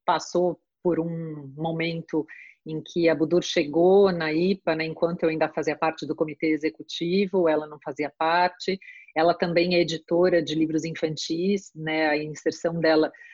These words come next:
na, no mundo editorial foi através dos livros infantis.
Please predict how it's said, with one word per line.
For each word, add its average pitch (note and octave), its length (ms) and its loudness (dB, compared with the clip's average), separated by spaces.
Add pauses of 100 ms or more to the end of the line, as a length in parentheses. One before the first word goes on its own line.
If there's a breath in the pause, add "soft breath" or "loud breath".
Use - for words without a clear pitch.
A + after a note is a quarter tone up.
(120)
na, D#3 760 -4 (360)
no F3 160 -2
mundo F3+ 560 4 (240)
editorial D#3 640 2
foi E3 140 -2
através D#3 400 0
dos D3+ 160 -4
livros D#3 280 0
infantis. D#3+ 760 -4